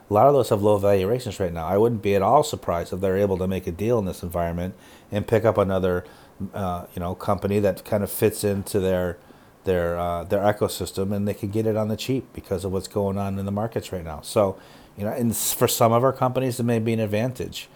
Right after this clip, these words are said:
Um, you know, the energy companies, you know, obviously Ches-, Chesapeake has been hurt. They're doing the reverse stock split. Um, I think that signals they,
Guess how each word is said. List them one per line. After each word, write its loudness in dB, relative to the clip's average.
Um, -6
you -4
know, 0
the 0
energy -2
companies, -2
you -4
know, -2
obviously 2
Ches-, -4
Chesapeake -2
has -4
been -2
hurt. -2
They're -2
doing 4
the 0
reverse 2
stock 0
split. -4
Um, -8
I 6
think 0
that 4
signals -2
they, 0